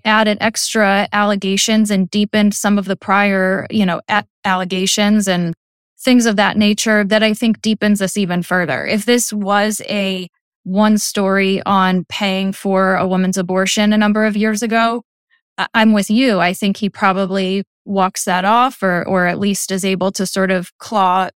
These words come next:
claw back. But I also think when your son is coming out reminding people of a history of violence, of a history of not being present, of a history of being a hypocrite on these values, uh, it's a longer conversation and it's harder to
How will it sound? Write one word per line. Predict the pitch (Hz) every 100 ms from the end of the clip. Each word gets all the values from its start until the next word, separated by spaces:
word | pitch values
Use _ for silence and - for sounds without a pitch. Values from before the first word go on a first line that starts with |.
| _
claw | 233 202
back. | 190 175 220 269 _ _ _ _ _ _ -
But | 233
I | 233
also | 226 226 247
think | 226 226
when | 208 208
your | 202
son | - 208 208
is | 202
coming | - 196 190
out | 185 185 -
reminding | 185 185 185 185
people | 180 190 180
of | 185
a | 170
history | 180 190 - 196
of | 180
violence, | 175 175 175 180 175
of | 170
a | 175
history | 190 190 - 190
of | 180
not | 185 -
being | 185 180
present, | 175 185 175 185
of | 180
a | 180
history | 190 185 190 185
of | 170
being | 180 180
a |
hypocrite | 160 190 180 - 185
on | 175 175
these | 175
values, | 175 175 196 226 262 277 - _ _ _ _ _
uh, | 214 208
it's | - 220
a | 240
longer | 214 208 196
conversation | - 196 190 - 190 180 190
and | 170
it's | 170 -
harder | 180 165 165
to | 156 196 170 160 156